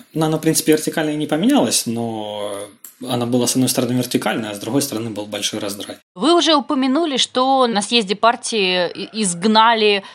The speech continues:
Speaker 2: скандального депутата Дубинского, да, про которого мы уже рассказывали в одном из выпусков, э, нашего подкаста.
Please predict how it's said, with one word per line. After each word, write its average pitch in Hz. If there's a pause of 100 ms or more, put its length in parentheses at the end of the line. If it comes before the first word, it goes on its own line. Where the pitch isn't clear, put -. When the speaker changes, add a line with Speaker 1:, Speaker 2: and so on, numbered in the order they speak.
(120)
Speaker 2:
скандального 202
депутата 202
Дубинского, 185
да, 214
про 208
которого 214
мы 202
уже 220
рассказывали 156
в 151
одном 156
из 147
выпусков, -
э, 143
нашего 151
подкаста. 220